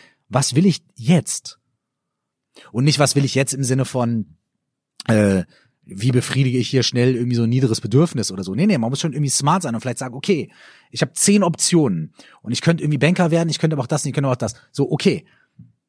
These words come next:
ich, wenn ich mich jetzt für die nächsten drei bis sechs Monate entscheide und zu sagen, „Okay, ich, das, da gehe ich mal lang“, auch wenn ich nicht alle Informationen habe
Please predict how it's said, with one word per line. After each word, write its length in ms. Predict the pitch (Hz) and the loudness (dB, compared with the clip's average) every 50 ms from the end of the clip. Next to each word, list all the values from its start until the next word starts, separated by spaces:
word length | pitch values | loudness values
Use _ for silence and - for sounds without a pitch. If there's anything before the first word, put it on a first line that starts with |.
| _ _ _ _ _ _ _ _ _ _ _ | _ _ _ _ _ _ _ _ _ _ _
ich, 200 | 143 131 - _ _ | -10 -10 -10 _ _
wenn 240 | 120 107 165 196 | -2 0 2 2
ich 160 | 220 220 - - | 4 2 2 0
mich 140 | 190 175 | 0 0
jetzt 180 | - 165 147 - | 0 -2 -2 0
für 80 | - 160 | 0 0
die 100 | 147 147 | 2 4
nächsten 420 | 147 170 202 - - - 180 143 | 4 4 4 2 0 -2 -4 -4
drei 300 | - - - 123 160 180 | -2 -2 -2 0 0 0
bis 160 | 160 139 - | 0 0 -2
sechs 220 | - 151 - - 135 | -2 -4 -4 -4 -4
Monate 500 | 131 131 139 131 107 - - 73 62 - _ _ _ _ _ _ _ _ _ _ _ _ _ - - - | -4 -2 -2 -2 -2 -4 -6 -14 -18 -20 _ _ _ _ _ _ _ _ _ _ _ _ _ -20 -20 -4
entscheide 680 | - 131 143 - - 120 117 127 147 156 139 80 65 - _ _ _ | 0 0 2 2 2 0 0 0 0 0 0 -2 -6 -12 _ _ _
und 180 | - 120 117 | -8 -8 -6
zu 100 | - - | -6 -6
sagen, 320 | 123 107 120 127 143 151 - | -2 0 0 0 0 -2 -4
„Okay, 240 | - - 156 151 - | -4 0 0 0 0
ich, 160 | 135 - - - _ _ | -2 -10 -14 -16 _ _
das, 260 | 147 147 - - - _ _ _ _ _ _ - - - _ | -4 -2 -2 -4 -8 _ _ _ _ _ _ -20 -20 -8 _
da 120 | - 123 | -2 -2
gehe 160 | 123 127 135 | 0 0 0
ich 100 | 156 - | 0 -2
mal 120 | 147 127 117 | -2 -4 -4
lang“, 320 | 110 104 98 78 73 - - _ _ | -4 -4 -6 -8 -12 -16 -20 _ _
auch 220 | 139 170 - 143 | -4 -4 -2 -2
wenn 120 | 147 147 | -2 -2
ich 140 | 147 - - | -2 -2 2
nicht 240 | 131 165 180 - - | 2 2 2 2 0
alle 140 | 131 131 113 | -2 0 0
Informationen 640 | 220 220 - 196 185 180 - - - 170 - 160 - | 0 0 2 0 0 0 0 -2 -2 -2 -4 -2 -2
habe 240 | - 156 - - | -4 -4 -4 -6